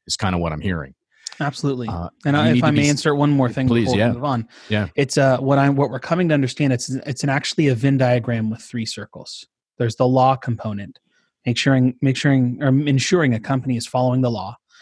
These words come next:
Speaker 2: There's
Speaker 1: Mm-hmm.
Speaker 2: the data security component, um, which certainly overlaps with and combines with that, you know, making sure that we have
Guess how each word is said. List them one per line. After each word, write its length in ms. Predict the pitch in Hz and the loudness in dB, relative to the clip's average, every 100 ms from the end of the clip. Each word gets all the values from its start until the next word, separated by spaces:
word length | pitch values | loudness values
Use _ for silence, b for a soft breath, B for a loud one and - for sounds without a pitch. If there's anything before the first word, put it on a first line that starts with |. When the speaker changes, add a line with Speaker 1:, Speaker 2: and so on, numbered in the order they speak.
| B | B
Speaker 2:
There's 320 | 104 92 98 | 0 2 2
Speaker 1:
Mm-hmm. 60 | 95 | 2
Speaker 2:
the 60 | |
data 240 | 123 - 131 | 2 0 0
security 400 | 135 117 170 147 | -2 0 0 0
component, 520 | 123 104 107 104 113 _ _ _ _ | -4 -4 -4 -4 -8 _ _ _ _
um, 300 | 127 110 110 | -2 0 -2
which 200 | 117 - | -2 -2
certainly 320 | - 160 139 135 | 0 2 2 2
overlaps 560 | 127 123 123 131 - | 2 2 2 2 -2
with 160 | 127 - | -8 -6
and 120 | 120 | -8
combines 420 | 117 117 143 160 113 | -4 0 2 0 -4
with 160 | 98 | -10
that, 200 | 110 107 - | -10 -10 -6
you 80 | 131 | -2
know, 40 | |
making 280 | 123 127 131 | -2 -2 -4
sure 180 | - 127 | -2 -4
that 140 | 120 | -2
we 80 | 123 | -4
have 160 | 113 | -6